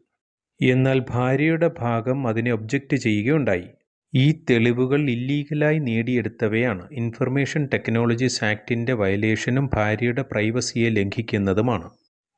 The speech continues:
എന്നാൽ ഗ്വാളിയോർ ഫാമിലി കോടതി ഭാര്യയുടെ ഒബ്ജക്ഷനെ ഓവർറൂൾ ചെയ്തുകൊണ്ട് WhatsApp ചാറ്റ് എവിഡൻസായി മാർക്ക് ചെയ്യുന്നതിന് അനുവദിച്ചു.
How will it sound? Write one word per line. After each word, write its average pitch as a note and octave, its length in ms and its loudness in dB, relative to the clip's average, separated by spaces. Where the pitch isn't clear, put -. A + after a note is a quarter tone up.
എന്നാൽ B2+ 360 4
ഗ്വാളിയോർ C3 640 2
ഫാമിലി B2 520 0
കോടതി A2+ 640 0
ഭാര്യയുടെ B2+ 560 2
ഒബ്ജക്ഷനെ C3 580 -2
ഓവർറൂൾ C#3 640 2
ചെയ്തുകൊണ്ട് A#2 720 0
WhatsApp A2+ 640 -2
ചാറ്റ് A2 360 -2
എവിഡൻസായി B2 680 -2
മാർക്ക് A2 380 -2
ചെയ്യുന്നതിന് A2 600 -2
അനുവദിച്ചു. G2+ 520 -2